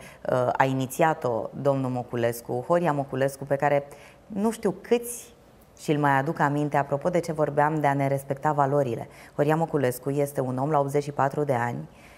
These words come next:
valid, care compune, care cântă la pian, care încă trăiește pentru muzică. El nu e un decrepit care stă în casă și se târâie din bucătărie în baie.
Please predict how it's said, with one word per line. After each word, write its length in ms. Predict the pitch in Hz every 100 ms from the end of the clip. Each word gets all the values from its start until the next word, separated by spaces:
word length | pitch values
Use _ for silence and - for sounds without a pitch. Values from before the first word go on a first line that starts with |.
| - -
valid, 760 | - 131 160 156 202 170 127 - - - -
care 260 | 165 156
compune, 760 | 147 156 143 139 214 208 101 - - -
care 200 | - 151
cântă 300 | 143 196 185
la 100 | 175
pian, 540 | 135 - 165 185 131 113 - - - - -
care 320 | - 160 160 -
încă 760 | 254 262 233 - 135 117 113 - - -
trăiește 560 | - 175 165 202 196 156
pentru 400 | - 165 151 147
muzică. 640 | 151 233 156 117 - - - - - - - _ -
El 220 | 165 165
nu 100 | 185
e 100 | 269
un 220 | 254 226
decrepit 640 | 175 170 156 151 165 151
care 260 | - 147 143
stă 220 | 139 160 156
în 160 | 147
casă 400 | 139 151 147 139
și 420 | 131 - 143 135 135
se 240 | - 139
târâie 500 | 139 160 160 143 135
din 220 | 131 135
bucătărie 520 | 139 127 139 135 135 147
în 120 | 135
baie. 340 | 127 120 -